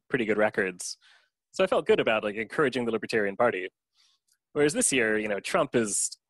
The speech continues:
clearly proven himself, uh, terrible in many ways. Uh, Biden is less objectionable than not, certainly not someone I'm excited about.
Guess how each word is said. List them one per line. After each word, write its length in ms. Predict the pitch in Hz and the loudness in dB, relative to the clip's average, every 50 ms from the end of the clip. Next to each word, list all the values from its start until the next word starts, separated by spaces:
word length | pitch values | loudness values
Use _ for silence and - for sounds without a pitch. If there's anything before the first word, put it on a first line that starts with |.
| _ _ _ _ | _ _ _ _
clearly 280 | - - 214 175 156 139 | 0 2 4 4 4 2
proven 240 | - 139 123 117 117 | 2 0 0 0 -2
himself, 460 | 110 104 - - 110 104 98 - - - - - | -4 -2 0 2 2 2 2 0 -6 -14 -6 -2
uh, 380 | 117 104 101 101 98 98 98 95 - _ | 0 0 0 0 0 0 -2 -4 -8 _
terrible 400 | - - 139 117 107 107 107 104 | -4 0 0 0 2 0 0 -2
in 120 | 101 104 104 | -2 -2 -2
many 200 | 107 104 104 101 | -2 -2 0 0
ways. 580 | 101 104 98 98 95 92 98 - - - - _ _ _ _ _ _ _ - | 2 2 2 2 2 0 -2 -4 -6 -6 -8 _ _ _ _ _ _ _ -4
Uh, 180 | 98 92 95 95 | -4 -2 -2 -2
Biden 380 | - 131 131 127 123 120 120 | 0 0 0 0 -2 -4 -6
is 200 | 110 104 107 113 117 | -6 -6 -8 -10 -8
less 300 | 123 131 131 131 127 - | -2 0 0 0 0 -2
objectionable 640 | 123 113 120 117 110 - - 127 117 107 110 110 101 | -6 -6 -4 -4 -4 -4 -4 -4 -2 0 0 2 2
than 120 | 104 104 | 0 0
not, 160 | 107 104 95 - _ _ - | 0 -2 -4 -4 _ _ -10
certainly 280 | - - 175 151 135 131 | -4 0 0 2 2 4
not 140 | 123 117 - | 2 2 2
someone 240 | - 135 120 113 110 | 2 2 2 2 2
I'm 100 | 107 104 | 0 -2
excited 400 | 104 101 - - 120 113 113 104 | -4 -4 0 2 2 2 2 0
about. 320 | 104 95 98 92 92 95 | -2 0 0 0 0 0